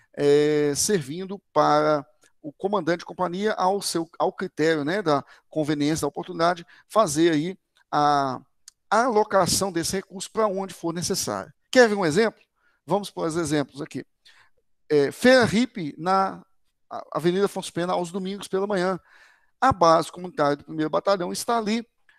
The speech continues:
é, pronta, preparada, postada sempre, o tempo todo, ok? Então, esse é um exemplo. E diversos outros eventos que ocorrem, Praça da Estação,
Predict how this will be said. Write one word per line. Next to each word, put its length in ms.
é, 400
pronta, 480
preparada, 560
postada 580
sempre, 420
o 20
tempo 240
todo, 340
ok? 480
Então, 160
esse 180
é 40
um 120
exemplo. 360
E 80
diversos 440
outros 240
eventos 340
que 80
ocorrem, 400
Praça 220
da 40
Estação, 680